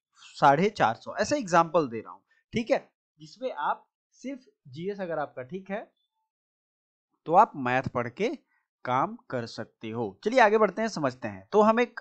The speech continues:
आप कमेंट जरूर करना, हम आपको WhatsApp का डायरेक्ट लिंक दे देंगे, आप हमसे कॉन्टैक्ट कर सकते हो। फिर से आते हैं इस चीज पे।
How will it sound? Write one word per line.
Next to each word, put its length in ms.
आप 260
कमेंट 340
जरूर 300
करना, 320
हम 200
आपको 340
WhatsApp 440
का 60
डायरेक्ट 320
लिंक 220
दे 100
देंगे, 220
आप 180
हमसे 220
कॉन्टैक्ट 520
कर 80
सकते 360
हो। 140
फिर 160
से 400
आते 260
हैं 180
इस 220
चीज 280
पे। 80